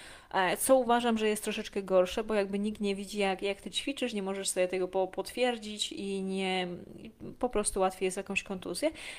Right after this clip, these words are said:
ale powiedzmy, że, e, że jakby jest, jak jesteś uważna, możesz naprawdę to zrobić i nic ci się nie stanie, nie? Więc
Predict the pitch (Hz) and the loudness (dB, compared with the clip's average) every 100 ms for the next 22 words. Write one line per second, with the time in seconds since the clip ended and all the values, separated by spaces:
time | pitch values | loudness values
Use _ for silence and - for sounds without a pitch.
0 | - - 330 330 247 208 214 208 202 196 | -2 4 6 6 6 4 0 0 -2 -2
1 | 190 196 - - - - 190 185 190 196 | -2 -2 -6 -16 -8 -2 0 2 2 2
2 | 208 196 196 220 247 - 220 220 - 196 | 2 2 0 2 2 2 0 -2 -4 -2
3 | 185 202 233 220 196 226 247 226 202 196 | 0 4 4 4 2 2 2 0 2 4
4 | 196 185 185 185 185 180 196 - 190 202 | 2 2 -4 0 2 2 0 -8 -12 -8
5 | 233 - 214 196 190 185 - 165 175 - | -6 -6 -6 -6 -4 -2 -2 -2 -4 -4
6 | 240 320 - - - - 208 233 233 - | -2 -2 -6 -18 -14 -8 0 2 0 -2